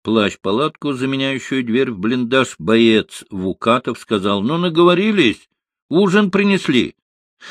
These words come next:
Надо котелки нам из мешков взять».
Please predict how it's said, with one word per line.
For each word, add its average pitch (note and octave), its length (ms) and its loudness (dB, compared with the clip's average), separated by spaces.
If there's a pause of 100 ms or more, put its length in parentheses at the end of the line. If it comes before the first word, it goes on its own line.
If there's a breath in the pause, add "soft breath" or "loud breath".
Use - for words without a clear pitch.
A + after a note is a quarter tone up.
(160 loud breath)
Надо D#3 640 4
котелки D3+ 640 2
нам D#3 380 2 (320)
из C#3+ 220 2
мешков D3+ 580 4
взять». C#3+ 600 -2